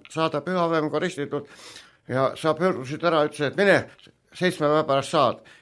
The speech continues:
Ja kuidas ta vihastas ja, ja, ja nüüd oli säras, kolmkümmend aastat hiljem ütles, et täpselt nii sündis. Ja teised tulid: "Kas sa mäletad, ma sain terveks? Kas sa mäletad, minu isa käis,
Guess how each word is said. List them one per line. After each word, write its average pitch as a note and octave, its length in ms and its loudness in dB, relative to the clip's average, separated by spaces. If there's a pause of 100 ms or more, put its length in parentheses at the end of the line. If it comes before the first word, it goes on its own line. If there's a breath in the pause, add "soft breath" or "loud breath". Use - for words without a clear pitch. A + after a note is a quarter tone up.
Ja A2+ 220 0
kuidas C#3 320 -6
ta B2 120 -2
vihastas D#3+ 520 0
ja, C3+ 200 0 (240 loud breath)
ja, A#2 280 0 (100)
ja G#2+ 260 -2
nüüd E3+ 180 0
oli D3+ 260 0
säras, F#3 600 0 (220)
kolmkümmend D#3+ 380 2
aastat D3+ 340 0
hiljem D#3 280 0
ütles, B2 320 -6
et G#2 140 -12
täpselt C#3+ 420 -4
nii B2+ 140 -6
sündis. - 480 -10 (640 loud breath)
Ja B2 400 0
teised F#3 320 -4
tulid: F3+ 260 -2
"Kas D#3 140 -4
sa E3 100 0
mäletad, F3+ 500 2
ma C#3 120 -6
sain D3 220 -4
terveks? D3 440 -4
Kas C3 140 -12
sa D#3 100 -4
mäletad, F3 440 0
minu E3+ 200 2
isa E3+ 320 2
käis, C3+ 320 -2